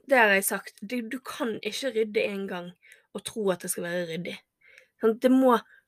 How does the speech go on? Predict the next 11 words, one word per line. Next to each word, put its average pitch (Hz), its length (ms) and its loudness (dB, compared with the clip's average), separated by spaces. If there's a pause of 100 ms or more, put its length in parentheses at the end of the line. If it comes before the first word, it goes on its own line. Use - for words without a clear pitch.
(180)
vedlikeholdes 214 1120 6
daglig, 214 560 0
ukentlig, 208 640 -2
månedlig, 202 680 0
årlig. 196 420 0 (1300)
Sant? 226 340 0
Med 202 240 0
større 196 400 0
og 190 80 2
mindre 190 300 2
oppgaver. 190 520 -4